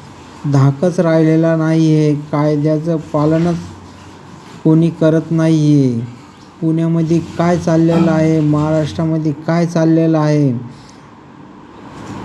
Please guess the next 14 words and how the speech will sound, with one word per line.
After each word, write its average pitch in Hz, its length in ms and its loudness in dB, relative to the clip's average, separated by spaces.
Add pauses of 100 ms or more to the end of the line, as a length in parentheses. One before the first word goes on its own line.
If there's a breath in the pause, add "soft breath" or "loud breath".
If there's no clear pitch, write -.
(580)
धक्कादायक 160 800 0
व्हिडिओ 147 440 2 (720)
आपण 160 560 -4
बघू 147 260 2
शकतात. 165 520 -2 (480)
एक 160 320 -2
तरुण 165 400 2 (460)
निळ्या 160 340 2
कारमध्ये 160 760 0 (1000)
मद्यधुंद 151 760 2
अवस्थेमध्ये 156 1000 0 (580)
भर 151 280 2 (160)
चौकामध्ये 156 960 2 (460)
महिलांसमोर 156 960 2